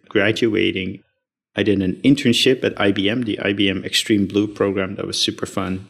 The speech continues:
We got to, uh, work on a conversation bot. And, uh, after that, I had the option to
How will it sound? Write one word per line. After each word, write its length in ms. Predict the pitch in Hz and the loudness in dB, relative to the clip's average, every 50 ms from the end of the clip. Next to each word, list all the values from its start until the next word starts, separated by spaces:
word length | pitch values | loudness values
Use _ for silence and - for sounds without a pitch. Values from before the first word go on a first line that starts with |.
| _ _ - | _ _ -6
We 100 | 104 95 | -6 -6
got 300 | 92 - 95 87 85 - | -4 -4 -4 -4 -4 -8
to, 360 | - 101 98 92 92 95 98 | -8 -6 -6 -6 -6 -8 -8
uh, 40 | 98 | -8
work 320 | 101 104 98 95 - - | -4 -4 -4 -4 -4 -6
on 280 | 92 92 92 92 90 92 | -6 -6 -6 -8 -10 -12
a 180 | 95 107 98 _ _ _ _ _ _ _ _ _ _ _ _ _ - - | -14 -16 -18 _ _ _ _ _ _ _ _ _ _ _ _ _ -18 -8
conversation 640 | - - - - - 95 90 98 104 104 - - 104 | 0 0 0 2 2 2 4 4 2 2 2 2 0
bot. 420 | 95 101 98 92 92 90 - - - _ _ _ _ _ _ _ _ _ - | 0 2 0 0 0 -4 -8 -12 -14 _ _ _ _ _ _ _ _ _ -4
And, 400 | 101 95 95 92 92 92 92 92 | -4 -2 0 0 0 0 0 0
uh, 200 | 92 95 95 92 98 - - _ _ _ _ _ _ _ _ _ _ _ _ _ _ _ _ _ - - | 0 0 0 -2 -4 -8 -16 _ _ _ _ _ _ _ _ _ _ _ _ _ _ _ _ _ -4 0
after 360 | 107 120 131 - - 147 131 | 0 0 0 2 2 2 4
that, 420 | 123 123 117 113 - - - - - - | 4 4 2 2 0 -2 -8 -18 -14 -8
I 380 | - 107 104 101 98 98 - - - - - | -4 0 0 2 2 0 -2 -4 -12 -18 -10
had 180 | - 107 101 101 | -6 -6 -4 -2
the 140 | - 107 107 | -2 -2 -2
option 400 | 101 98 - - - 101 98 98 | -2 -2 -2 -2 -2 -2 -2 -2
to 360 | - - 104 98 98 101 | -2 -2 -2 -2 -4 -6